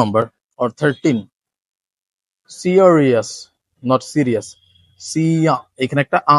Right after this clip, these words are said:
আছে, serious, serious। ঠিক একইভাবে period, not period, period,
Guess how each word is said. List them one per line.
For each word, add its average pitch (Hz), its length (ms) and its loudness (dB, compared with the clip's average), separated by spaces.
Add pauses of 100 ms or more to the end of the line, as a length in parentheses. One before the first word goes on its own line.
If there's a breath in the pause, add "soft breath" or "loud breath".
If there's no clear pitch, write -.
(140)
আছে, - 180 -12 (160)
serious, 143 600 0 (680)
serious। 131 520 0 (400)
ঠিক 131 120 -10 (140)
একইভাবে 156 400 -4 (580)
period, 143 680 0 (240)
not 127 120 -2 (120)
period, 139 320 -2 (800)
period, 151 600 0